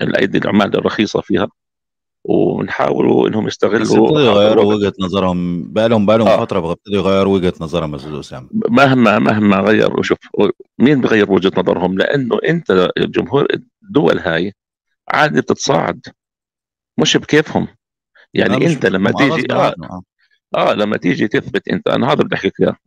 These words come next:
Speaker 1: لما يكون في تصاعد.
Speaker 2: أنا بنتكلم دلوقتي، دلوقتي تايوان، تايوان فتحت الفيزا لل-،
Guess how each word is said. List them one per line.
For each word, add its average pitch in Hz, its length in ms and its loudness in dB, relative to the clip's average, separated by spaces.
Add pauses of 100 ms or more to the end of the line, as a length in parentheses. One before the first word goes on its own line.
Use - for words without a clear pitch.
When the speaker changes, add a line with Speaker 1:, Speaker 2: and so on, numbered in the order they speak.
Speaker 1:
لما 98 100 2
يكون 165 200 0
في - 140 0
تصاعد. - 360 0
Speaker 2:
أنا 107 180 0
بنتكلم 127 340 -4
دلوقتي، 123 360 2
دلوقتي 120 460 2
تايوان، 127 480 4
تايوان 131 280 4
فتحت 117 340 -4
الفيزا 101 400 0
لل-، 85 480 -2